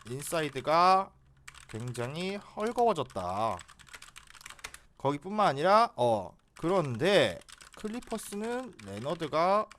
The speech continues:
복귀할 예정이다. 하지만 조지가 햄스트링 부상으로 결장하-, 결장하-,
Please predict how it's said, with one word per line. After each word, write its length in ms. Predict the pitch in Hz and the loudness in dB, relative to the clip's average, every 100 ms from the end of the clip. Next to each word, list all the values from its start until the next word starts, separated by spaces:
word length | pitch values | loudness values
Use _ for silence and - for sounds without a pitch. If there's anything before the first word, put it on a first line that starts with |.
| - - - | -20 -20 -12
복귀할 720 | 113 - - 139 156 175 190 - - - 101 | -12 -12 -10 -2 2 2 2 -4 -20 -20 -12
예정이다. 800 | 101 110 110 90 104 92 92 80 - | -8 -6 -6 -6 -4 -4 -4 -6 -10
하지만 560 | 123 117 120 160 175 196 _ - - - | -12 -10 -4 -2 -4 -6 _ -20 -20 -10
조지가 640 | 120 180 202 220 226 220 - - - - _ - - - - | -6 -4 -6 0 2 2 0 -12 -20 -20 _ -20 -20 -20 -10
햄스트링 800 | 165 175 - - 180 196 208 214 | -8 -8 -12 -6 -4 -4 -4 -6
부상으로 720 | 185 110 117 104 98 139 165 175 | -8 -6 -4 -4 -4 -4 -4 -6
결장하-, 540 | - 107 107 113 98 95 - - - - - - - - - - - - - | -8 -8 -4 -4 -4 -8 -18 -20 -20 -20 -20 -20 -20 -20 -20 -20 -20 -20 -10
결장하-, 520 | 107 101 123 120 | -10 -6 -4 -4